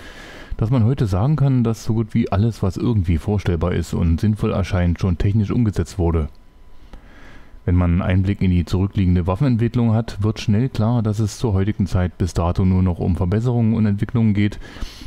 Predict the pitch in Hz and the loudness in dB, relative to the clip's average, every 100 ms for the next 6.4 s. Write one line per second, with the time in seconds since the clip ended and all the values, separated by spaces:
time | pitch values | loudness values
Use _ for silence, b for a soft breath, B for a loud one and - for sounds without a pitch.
0 | - 104 104 101 104 107 123 - 120 110 | -4 0 2 2 0 0 0 0 0 2
1 | 107 95 98 87 - 87 90 101 98 90 | 2 2 0 0 0 0 0 2 0 2
2 | 85 85 82 - 80 76 90 92 90 85 | 2 2 2 0 0 0 0 0 0 0
3 | 87 - - - 90 95 107 104 95 107 | 0 -4 -6 -4 0 2 2 2 0 0
4 | 98 101 - 85 82 80 78 92 80 - | 0 0 0 0 0 0 -2 -2 -2 0
5 | 101 95 87 82 85 110 104 85 85 104 | 2 2 2 0 0 0 0 2 0 2
6 | 101 92 78 - | 0 0 -2 -6